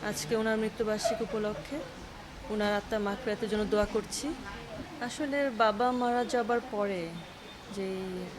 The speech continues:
একটা শূন্যতা, সেটা তো আর মানে ভাব ভাষায় প্রকাশ করে বোঝানো যাবে না।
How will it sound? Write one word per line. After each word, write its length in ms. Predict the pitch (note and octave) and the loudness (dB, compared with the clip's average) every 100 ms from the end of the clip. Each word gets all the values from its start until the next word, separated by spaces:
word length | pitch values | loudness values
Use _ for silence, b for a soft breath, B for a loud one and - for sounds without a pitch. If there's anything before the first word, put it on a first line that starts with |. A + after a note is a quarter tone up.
| C4+ C#4+ | -8 -6
একটা 240 | F3+ F#3 | -4 -2
শূন্যতা, 600 | G3+ - A3 G#3+ G3+ F#3 G3 - - - - - - - - - - - - - - - - | -2 0 0 0 0 -4 -6 -8 -14 -14 -14 -12 -14 -14 -14 -14 -14 -12 -12 -12 -14 -8 -2
সেটা 240 | B3 B3+ - | 0 0 2
তো 240 | C4 B3 | 6 8
আর 380 | A#3+ A3+ A3+ A3+ A#3 | 8 8 8 6 6
মানে 280 | A3+ A3 A3 | 4 6 4
ভাব 300 | G#3 G#3 G#3 F#3+ | 2 0 0 0
ভাষায় 280 | A3+ - A#3 | -2 0 0
প্রকাশ 320 | A3+ A#3 A#3 | 0 0 -2
করে 200 | - A#3 | 2 2
বোঝানো 500 | A3+ F#3+ G#3 A3 G#3+ | 2 2 0 2 0
যাবে 320 | G#3 G3+ F#3 F#3+ | 2 0 0 -2
না। 140 | F#3+ | -2